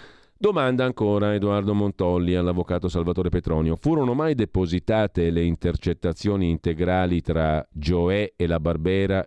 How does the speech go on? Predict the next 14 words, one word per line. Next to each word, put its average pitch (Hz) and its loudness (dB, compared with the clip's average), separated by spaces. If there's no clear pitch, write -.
in 80 2
via 90 2
Ughetti, 101 0
che 98 -2
l'avvocato 85 -2
Petronio 98 0
chiese 92 0
in 92 0
appello 95 -2
di 82 0
mettere 85 0
in 82 0
fascicolo?" 85 -2
No, 156 -2